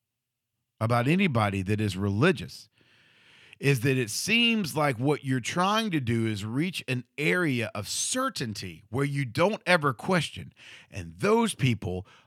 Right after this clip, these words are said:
are lying. Every one of them is lying. Each one of them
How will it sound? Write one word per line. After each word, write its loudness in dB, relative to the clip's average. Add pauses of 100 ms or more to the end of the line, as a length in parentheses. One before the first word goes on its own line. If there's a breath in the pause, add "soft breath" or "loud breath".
(140)
are 2
lying. -2 (2500)
Every 4
one 6
of 2
them -12 (600)
is -2
lying. 2 (1200)
Each 0
one 4
of 2
them -4